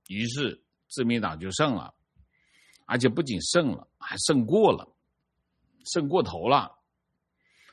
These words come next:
总结的来说，日本崛起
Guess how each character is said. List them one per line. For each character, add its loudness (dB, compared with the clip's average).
总 10
结 6
的 2
来 4
说， -2
日 0
本 4
崛 4
起 -8